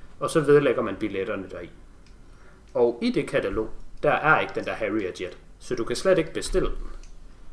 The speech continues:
Det synes jeg faktisk er en ret sådan tydelig måde at vise på, jamen, du kan slet ikke bestille den her. Det kan godt være, at vi har sagt det et sted, men derover, hvor man henter den, der, altså, det, for mig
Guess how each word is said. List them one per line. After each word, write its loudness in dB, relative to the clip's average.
Det 6
synes 2
jeg 6
faktisk -4
er -4
en -4
ret 0
sådan -8
tydelig 2
måde 2
at -2
vise -6
på, -6
jamen, -4
du -2
kan -6
slet 4
ikke -6
bestille -2
den -10
her. -12
Det -16
kan -6
godt 8
være, 8
at -6
vi -4
har -4
sagt -2
det -2
et -2
sted, -2
men -4
derover, 2
hvor 0
man -8
henter 0
den, -8
der, -6
altså, -6
det, 10
for -2
mig 2